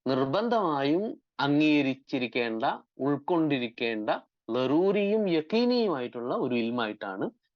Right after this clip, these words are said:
മുത്തവാത്തിറായ ഹദീസിനെ ഗണിക്കേണ്ടത്. കാരണം നിരവധി ആളുകളിലൂടെ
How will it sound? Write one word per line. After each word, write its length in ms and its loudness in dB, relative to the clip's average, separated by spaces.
മുത്തവാത്തിറായ 680 -2
ഹദീസിനെ 520 -4
ഗണിക്കേണ്ടത്. 500 -4
കാരണം 320 -2
നിരവധി 480 0
ആളുകളിലൂടെ 840 2